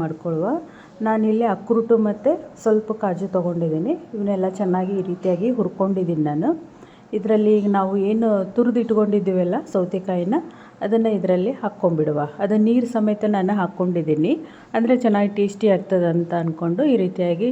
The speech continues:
ನೀರು ಸಮೇತವಾಗಿ ನಾನು ಇದರಲ್ಲಿ ಹೆರ್ಜಿದ್ದನ್ನು ಹಾಕ್ಕೊಂಡಿದ್ದೀನಿ. ಈ ತುಪ್ಪದಲ್ಲಿನೇ ನಾವು ಚೆನ್ನಾಗಿ ಹುರಿದುಕೊಳ್ಳುವ. ಅದು ನೀರೆಲ್ಲ ಹೋಗ್ಬೇಕು, ಅಲ್ಲಿ ತನಕ ಹುರ್ಕೊಳ್ಳುವ. ಸ್ವಲ್ಪ ಉಪ್ಪು ಹಾಕ್ಕೊಂಡಿದ್ದೀನಿ, ಒಂದು ಚಿಟಿಕೆಯಷ್ಟು ಏಲಕ್ಕಿ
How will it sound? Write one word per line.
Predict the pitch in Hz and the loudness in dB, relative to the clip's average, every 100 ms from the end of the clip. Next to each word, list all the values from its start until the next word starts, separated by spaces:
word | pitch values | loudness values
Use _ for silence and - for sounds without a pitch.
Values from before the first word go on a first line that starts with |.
| 254 | -2
ನೀರು | 202 196 190 | -2 -2 0
ಸಮೇತವಾಗಿ | 196 180 180 180 175 160 175 170 | 0 0 0 2 2 0 0 0
ನಾನು | 165 320 - - - - | 0 -2 -6 -20 -18 -8
ಇದರಲ್ಲಿ | 208 196 190 208 | 2 4 4 2
ಹೆರ್ಜಿದ್ದನ್ನು | 165 165 180 180 208 311 | 0 0 -2 0 -2 -2
ಹಾಕ್ಕೊಂಡಿದ್ದೀನಿ. | 208 - 185 160 156 175 | -4 -2 0 0 0 0
ಈ | 277 240 | 0 2
ತುಪ್ಪದಲ್ಲಿನೇ | 240 226 247 240 226 233 277 | 0 4 4 4 4 2 2
ನಾವು | 247 208 208 | 2 0 -2
ಚೆನ್ನಾಗಿ | 214 185 196 190 269 311 - - _ _ - - | -4 -2 -2 -2 -4 -6 -20 -20 _ _ -20 -2
ಹುರಿದುಕೊಳ್ಳುವ. | 254 220 240 247 180 170 208 285 | 2 2 0 2 4 4 4 4
ಅದು | 220 262 247 | 2 2 4
ನೀರೆಲ್ಲ | 240 269 262 226 | 4 4 4 4
ಹೋಗ್ಬೇಕು, | 220 208 202 180 180 | 4 2 0 -2 0
ಅಲ್ಲಿ | 180 | 0
ತನಕ | 185 190 269 | 0 -2 0
ಹುರ್ಕೊಳ್ಳುವ. | 208 160 180 165 226 | 0 0 -2 0 0
ಸ್ವಲ್ಪ | 254 262 277 277 277 277 - | 0 -2 -2 0 0 -2 -8
ಉಪ್ಪು | - 233 | -2 -2
ಹಾಕ್ಕೊಂಡಿದ್ದೀನಿ, | 226 185 170 165 | 0 -2 0 0
ಒಂದು | 180 | 0
ಚಿಟಿಕೆಯಷ್ಟು | 196 190 185 190 185 220 311 - - - - | -4 -6 -4 -4 -4 -4 -4 -6 -20 -16 -2
ಏಲಕ್ಕಿ | 208 220 220 | 0 2 -2